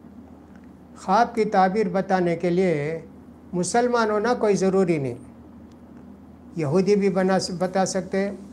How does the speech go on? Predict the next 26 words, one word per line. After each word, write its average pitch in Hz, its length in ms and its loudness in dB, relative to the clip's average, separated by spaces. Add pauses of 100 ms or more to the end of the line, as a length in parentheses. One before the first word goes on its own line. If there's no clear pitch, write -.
(420)
ईसाई 196 360 0
भी 196 140 2
बना, 185 320 0
बता 180 340 0
सकते 185 300 -6
हैं, 190 80 0
मुसलमान 185 520 -2
भी 190 140 0
बता 185 300 -2
सकते 185 320 -6
हैं, 202 140 -2 (480)
यहाँ 196 240 2
तक 208 180 0
कि 214 120 2
नॉन 196 320 2
मुस्लिम 214 360 2
भी 240 120 0
बता 190 320 -2
सकते 131 300 -16
हैं 123 80 -18 (540)
कि 170 320 -6
ख्वाब 175 300 -4
की 175 140 -4
ताबीर, 151 460 -6 (880)
वो 196 260 -2
एक 214 260 0